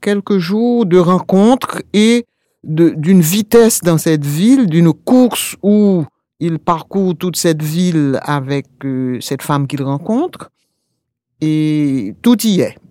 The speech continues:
Le jazz, Malcolm X, les, les Knickers, euh,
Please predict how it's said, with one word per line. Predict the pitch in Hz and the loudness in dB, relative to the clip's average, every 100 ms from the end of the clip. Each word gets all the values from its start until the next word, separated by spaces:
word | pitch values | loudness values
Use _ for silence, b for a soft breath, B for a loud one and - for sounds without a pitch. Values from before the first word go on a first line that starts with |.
| - | -6
Le | 143 143 | -4 -2
jazz, | 127 147 165 208 233 240 226 - _ _ 139 | -2 -2 0 -2 -2 -2 -4 -8 _ _ -4
Malcolm | 139 127 139 127 131 | -2 -2 -2 -2 -4
X, | 160 220 233 - - 233 226 - _ _ - | -2 -2 -4 -8 -8 -6 -6 -10 _ _ -4
les, | 156 147 143 139 131 117 90 | -2 0 0 -2 -2 -2 -2
les | 139 131 151 | -2 -2 0
Knickers, | 147 180 - 226 240 254 254 247 247 247 - _ _ - | 2 2 2 4 4 4 2 2 0 -2 -4 _ _ -2
euh, | 147 147 143 143 143 139 139 131 | 2 2 2 2 0 0 -2 -4